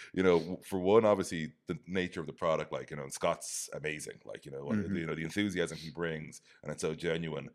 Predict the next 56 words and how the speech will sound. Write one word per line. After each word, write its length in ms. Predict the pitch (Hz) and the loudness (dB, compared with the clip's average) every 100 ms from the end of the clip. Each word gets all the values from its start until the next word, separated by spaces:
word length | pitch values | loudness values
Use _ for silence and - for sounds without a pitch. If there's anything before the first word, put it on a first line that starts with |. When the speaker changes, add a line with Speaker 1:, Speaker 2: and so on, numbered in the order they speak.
| - - - | -20 -20 -8
Speaker 1:
and 120 | 78 80 | -4 0
the 60 | |
nature 320 | 87 82 85 | 0 0 2
of 140 | 78 73 | 2 0
it, 80 | 71 | -4
and 80 | |
it 80 | 73 | -8
can 120 | 92 | -4
only 200 | 92 98 | -2 -2
really 240 | 87 92 87 | -2 -2 -2
work 300 | 85 87 82 | 0 0 0
in 180 | 78 71 | -8 -4
very 200 | 85 82 | 0 0
few 200 | 80 78 | -2 -10
sports, 400 | 71 82 76 73 | -8 -4 -4 -4
and 180 | 78 69 | -6 -8
fortunately 440 | - 87 82 82 71 | -8 -4 -2 -4 -6
football 340 | 78 - 76 | -6 -4 -4
is 80 | 73 | -4
one 160 | 78 87 | -4 -2
of 60 | |
them. 160 | 101 104 - - - _ - | -2 -4 -16 -20 -20 _ 4
But 260 | 90 85 | 6 4
also, 380 | 85 101 113 85 | 2 2 4 0
that's 280 | 71 92 - | 2 2 4
on, 360 | 92 90 87 - _ | 6 6 2 -6 _
you 60 | 92 | -4
know, 100 | 90 | -2
one 160 | 87 90 | 0 -2
of 60 | |
the 40 | 85 | -2
more 140 | 85 | -2
basic 540 | 78 87 92 90 - 87 | -2 -2 -2 -6 -6 -6
packages 340 | 80 - 73 | -6 -6 -12
for 80 | 78 | -12
Sky 280 | - 76 71 | -6 -4 -4
as 120 | 73 | -4
well. 200 | 78 73 | -4 -4
So 60 | 98 | -6
people 100 | 98 | -8
who 160 | 82 82 | -8 -4
haven't 240 | 95 92 | -4 -2
gone 120 | 87 | -2
all 100 | 85 | -2
the 80 | 85 | 0
way 120 | 82 | -2
up 80 | 82 | -4
to 80 | 82 | -4
full 180 | 87 82 | -4 -4
Sky 220 | - 80 | -4 -6
Sports 400 | - 85 82 - - - - | -2 -2 -2 -4 -18 -20 -16
can 100 | 85 | -8
still 160 | - 87 | -4 -2
get 120 | 87 | 0
that 160 | 85 | -2
taster 580 | - 87 82 90 87 82 | -4 -8 -6 -4 -4 -4